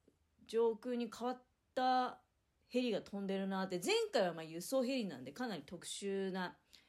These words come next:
三沢から来てるね、チヌークって、そうそうそうそう。あの、シーエイチなんちゃらって、ちょっと数字忘れちゃったけど、チヌークですね。チヌークは、結構ね、あの、やっぱり珍しかったらしいんですよ。もう新潟の上空飛んでること自体がね。なので、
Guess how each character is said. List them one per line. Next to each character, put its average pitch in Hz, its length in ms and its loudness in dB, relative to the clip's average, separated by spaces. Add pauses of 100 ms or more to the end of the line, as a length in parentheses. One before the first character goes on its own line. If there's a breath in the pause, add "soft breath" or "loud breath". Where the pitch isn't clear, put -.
(120 loud breath)
三 196 120 -6
沢 208 200 2
か 208 120 -2
ら 196 80 0
来 - 80 -14
て 233 160 4
る 139 100 -2
ね、 156 140 -12
チ - 200 0
ヌ 302 60 2
ー 240 80 6
ク - 120 -8
っ - 20 -12
て、 - 160 -20
そ 175 120 -6
う 170 40 -4
そ 147 100 -10
う 147 40 -12
そ - 100 -16
う - 20 -14
そ - 140 -16
う。 - 60 -16 (120)
あ 143 60 -6
の、 - 40 -6
シ - 220 -2
ー 330 60 -2
エ - 20 -2
イ 311 60 -6
チ 285 100 -4
な 294 100 0
ん 277 80 0
ち 240 80 0
ゃ 180 40 2
ら 139 80 0
っ - 20 -18
て、 156 120 -10
ち - 300 -10
ょ 247 40 6
っ 240 40 2
と 190 60 -10
数 226 220 -2
字 208 100 0
忘 202 160 -2
れ 202 80 -2
ち 202 60 -8
ゃ - 20 -2
っ 202 40 -4
た 202 60 -10
け 147 60 -6
ど、 123 80 -6
チ - 160 -4
ヌ 320 80 -2
ー 254 80 -4
ク - 80 -10
で - 100 -12
す - 120 -14
ね。 277 100 -10 (840 loud breath)
チ - 140 -6
ヌ 330 80 -4
ー 285 100 -2
ク 131 160 -10
は、 139 400 0 (280)
結 440 260 2
構 170 200 2
ね、 151 360 -6
あ 156 120 -6
の、 156 60 -8
や 151 60 -6
っ 151 40 -10
ぱ 170 100 -4
り 151 60 -6
珍 160 160 -6 (220)
し 311 80 -4
か 339 120 -6
っ 320 80 -8 (140)
た 302 100 -2
ら 302 80 0
し 285 80 -6
い 285 80 -2
ん - 20 0
で 196 60 -2
す - 100 -10
よ。 135 80 -4
も 156 120 -10
う - 60 -12
新 202 160 0
潟 226 280 0
の 220 240 -2
上 208 180 -2
空 202 160 -6
飛 214 120 -6
ん 214 40 -2
で 202 80 -2
る 202 60 -4
こ 202 100 -6
と 208 60 -4
自 190 120 -8
体 165 160 -4
が 131 120 -14
ね。 180 220 -10 (100)
な 226 160 -2
の 185 120 -4
で、 180 440 -2